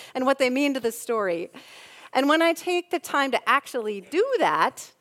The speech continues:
I get a whole lot more out of the book by the end, and the experience is a whole lot less frustrating. It's a lot more enjoyable. So is there anything about this past year that has made you feel a little bit like you've lost the plot?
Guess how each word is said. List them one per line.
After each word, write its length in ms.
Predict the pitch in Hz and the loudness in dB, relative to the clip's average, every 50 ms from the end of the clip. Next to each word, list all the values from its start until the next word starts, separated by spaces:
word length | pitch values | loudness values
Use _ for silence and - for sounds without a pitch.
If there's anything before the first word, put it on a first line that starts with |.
| _ - | _ -4
I 120 | - 233 | -2 0
get 100 | 254 285 | 2 2
a 80 | 277 233 | 0 0
whole 440 | - - - - 403 440 440 466 453 440 427 | -2 -6 -4 0 2 2 4 4 4 4 4
lot 160 | 381 269 - | 2 0 -2
more 280 | 285 349 349 285 226 214 | -2 0 0 2 2 4
out 200 | 233 247 269 277 | 4 4 4 2
of 40 | |
the 60 | 240 233 | -4 -4
book 260 | 220 254 233 240 - | -4 -4 -4 -4 -2
by 160 | - 226 220 | 0 0 0
the 120 | 214 233 | 0 0
end, 340 | - 240 247 269 294 311 311 | -2 -2 -2 0 0 0 0
and 160 | 311 240 233 | 0 0 -2
the 60 | 240 233 | -2 -4
experience 560 | 233 - - - 302 302 285 262 247 233 220 | -6 -8 -8 -6 -4 -2 -2 -2 -2 -4 -6
is 100 | 196 196 | -8 -8
a 60 | 202 | -6
whole 220 | - - 240 233 | -4 -2 0 2
lot 300 | 226 208 202 190 - - | 2 2 2 0 -2 -4
less 280 | - 196 190 180 - - | -2 -2 -2 -2 -2 -8
frustrating. 640 | - 190 175 - - - 151 151 - - - 185 _ _ _ - - _ | -10 -10 -10 -10 -10 -12 -12 -12 -12 -14 -18 -20 _ _ _ -16 -14 _
It's 120 | - - | -8 -2
a 60 | 220 | 0
lot 220 | 214 226 247 262 233 | 2 2 2 2 0
more 180 | 226 220 214 | -4 -4 -6
enjoyable. 640 | 196 185 170 185 185 170 151 151 - - - - - _ _ _ _ _ _ _ _ _ _ _ _ _ _ _ _ _ _ _ _ - - - _ _ _ | -6 -8 -8 -8 -8 -8 -10 -12 -14 -16 -20 -20 -20 _ _ _ _ _ _ _ _ _ _ _ _ _ _ _ _ _ _ _ _ -16 -16 -16 _ _ _
So 280 | - - - 294 294 294 | -8 -2 0 0 0 2
is 220 | 320 330 320 311 | 0 0 0 0
there 220 | 339 339 330 320 - | 0 0 0 0 0
anything 560 | 311 311 349 392 392 349 - - 370 370 370 | 0 2 2 2 2 0 -2 -2 -2 0 0
about 400 | 339 254 254 254 254 269 254 220 | 0 2 2 2 2 2 0 -2
this 300 | 220 254 254 247 - - - | -4 -4 -4 -4 -6 -12 -14
past 480 | - - - 254 262 269 - - - | -8 -2 0 0 0 -2 -6 -12 -14
year 280 | 247 233 240 240 247 240 | -10 -6 -4 -4 -4 -2
that 140 | 226 226 214 | -2 -4 -4
has 160 | 214 208 - | -4 -6 -6
made 320 | 233 233 240 247 247 202 | -6 -4 -4 -4 -6 -6
you 240 | 208 240 262 294 311 | -8 -6 -6 -6 -6
feel 400 | 294 - - 285 285 285 285 262 | -6 -8 -6 -4 -2 -2 0 0
a 40 | 226 | 0
little 260 | 214 220 247 254 247 | 0 0 -2 -2 -2
bit 240 | 220 247 247 - - | -2 -2 -4 -2 -2
like 280 | 226 220 220 220 - - | -2 -2 -2 -2 -6 -12
you've 140 | 226 202 | -14 -12
lost 420 | 202 196 196 196 214 214 - - - | -6 -2 0 0 0 -2 -6 -14 -18
the 60 | 190 | -20
plot? 520 | - _ - 214 214 233 - - - - | -12 _ -6 -4 -4 -6 -8 -16 -20 -20